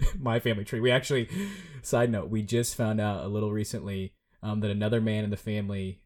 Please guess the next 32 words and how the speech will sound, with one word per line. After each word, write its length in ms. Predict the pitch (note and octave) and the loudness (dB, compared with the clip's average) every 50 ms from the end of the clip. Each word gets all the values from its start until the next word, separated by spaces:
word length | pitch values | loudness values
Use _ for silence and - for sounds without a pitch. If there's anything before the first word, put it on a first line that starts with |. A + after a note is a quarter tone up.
| _ - | _ -12
uh, 340 | G2 G2 G2 F#2+ F#2+ F#2+ | -8 -8 -6 -6 -6 -6
he, 220 | F#2+ G2 G#2 G#2+ - | -6 -6 -6 -8 -8
he, 300 | - - A#2 A2+ G#2+ F#2+ - | -6 -6 -4 -4 -4 -6 -8
he's 160 | - B2 A2 | -8 -8 0
passed 260 | - - G#2 G2 - | 2 2 2 2 -2
away 200 | - G#2 G#2 G#2 | -4 -2 -2 0
now, 160 | G2+ G2+ G2 F#2+ | 0 -2 -4 -4
but 100 | F#2 G2 | -4 -4
another 200 | G2 G#2 G#2+ G#2+ | -2 0 0 0
man 160 | G#2 G#2+ G#2 | 2 0 0
in 60 | G2+ | -2
the 60 | G2 F2+ | -2 -4
family 400 | - - G#2+ G#2+ G2+ G2+ F#2+ F#2+ | -4 -4 -2 -2 -2 -2 -4 -4
did 180 | F#2+ - G#2+ | -4 -6 -6
the 60 | F#2+ | -6
same 260 | G#2 - A#2+ G#2+ G#2 G#2+ | -6 -6 -4 -4 -4 -6
thing. 280 | - G#2+ F#2 D#2+ - - _ _ _ _ _ _ _ _ | -6 -8 -10 -10 -14 -18 _ _ _ _ _ _ _ _
Um, 400 | A2+ G#2 G2+ G2+ G2 G2 G2 G2 | -8 -6 -4 -4 -4 -4 -4 -6
and 160 | - G#2+ G#2+ G#2 | -6 -6 -4 -4
we 120 | G#2+ G2+ | -4 -4
just 260 | F#2+ - A2+ A2 - | -2 -2 -2 -2 -2
now 140 | B2 A2+ G#2+ | -2 -2 -2
got 180 | G2 G#2+ F#2+ - | -2 -4 -6 -6
connected 380 | - A2 G2+ F#2+ - G#2 F#2+ | -6 -6 -6 -6 -6 -6 -6
with 120 | G2+ F#2+ F#2 | -6 -4 -6
a, 120 | F#2+ F#2 - - - - | -6 -8 -10 -12 -12 -10
a 80 | - G#2+ | -10 -8
cousin, 360 | - - G2+ F#2 F2 D#2+ E2 - _ _ _ _ _ - | -6 -6 -8 -8 -8 -12 -14 -18 _ _ _ _ _ -10
um, 260 | G2 F#2+ F#2+ F#2 F#2 | -8 -6 -6 -6 -4
who 120 | F#2+ G#2 G2+ | -4 -4 -4
lives, 500 | F#2+ G2 G2+ F#2+ F#2+ F#2 - - - - | -4 -4 -4 -4 -6 -6 -10 -12 -12 -12
uh, 380 | - F2 G2 F#2 F#2 F2+ F#2 | -10 -10 -8 -8 -8 -8 -10